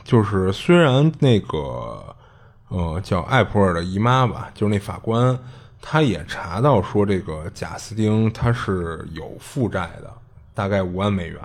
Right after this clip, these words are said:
嘛。但是如果你说就是为了就是还清这个负债的话，那你真的有必要说弄两张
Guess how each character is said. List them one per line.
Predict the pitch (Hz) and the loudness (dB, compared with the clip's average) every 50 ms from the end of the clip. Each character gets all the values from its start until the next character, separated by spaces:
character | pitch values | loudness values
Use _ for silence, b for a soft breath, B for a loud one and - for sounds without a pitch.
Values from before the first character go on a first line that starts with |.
| - | -10
嘛。 | 78 90 95 87 104 - B B B B B B B B B B | -8 -6 -6 -6 -8 -10 B B B B B B B B B B
但 | - 165 151 | 2 4 4
是 | 135 110 98 | 6 4 4
如 | 95 104 156 | 2 -2 -2
果 | 175 - 123 85 76 69 - - - - - | 2 2 2 2 0 -4 -14 -18 -20 -18 -6
你 | - 113 95 87 | -2 -2 -2 -2
说 | 92 - - 147 | -2 2 4 4
就 | 160 151 - 175 139 | 4 4 4 4 4
是 | 117 110 110 | 4 4 2
为 | 113 139 131 107 92 | 4 4 4 4 2
了 | 87 82 80 76 76 76 | 2 -4 -6 -8 -12 -14
就 | - - 101 | -8 -6 -6
是 | 87 - 95 | -4 -4 -8
还 | 90 - - 95 104 | -8 -4 -2 0 0
清 | 120 131 151 156 | 2 4 4 4
这 | 156 131 | 4 4
个 | 101 98 | 2 2
负 | - - - 135 | -4 -4 -6 -2
债 | 131 185 190 160 98 87 | 0 2 2 2 0 -2
的 | 87 - | -4 -8
话， | - 98 90 - - - - B B B B B B B B B B B B B - | -8 -6 -8 -8 -8 -12 -18 B B B B B B B B B B B B B 0
那 | 175 185 185 143 107 95 | 4 4 6 6 4 2
你 | 92 90 87 90 | 0 -2 -2 -4
真 | - - 175 190 | 0 4 6 6
的 | 202 175 131 | 8 6 6
有 | 104 85 | 4 0
必 | 80 - - 113 | -4 -4 -2 2
要 | 123 127 110 98 95 | 2 2 2 2 0
说 | - - 135 143 147 | -2 0 2 2 4
弄 | 156 160 160 156 135 110 101 98 | 4 6 6 4 4 4 2 0
两 | 95 95 90 - 95 | 0 -2 -6 -10 -8
张 | 107 110 113 127 135 143 151 | -4 -2 0 0 2 0 0